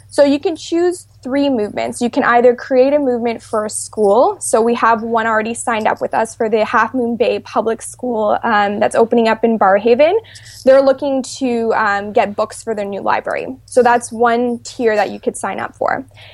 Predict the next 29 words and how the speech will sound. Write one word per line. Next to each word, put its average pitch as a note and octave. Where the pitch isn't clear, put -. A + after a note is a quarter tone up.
The C#4
other F4
is G4
for C#4
a B3
community A3
cause. -
So A#3
that's A3
something A3+
like G#3
supporting G#3
the G#3+
Alzheimer's G3+
Society, G3+
um, G#3+
supporting, A3+
uh, G3+
another A3
charity G#3+
or G3
a G3+
not-for-profit. G#3+
We A#3
have G#3
Proud A3+
to A3
Be, A#3+
Be, B3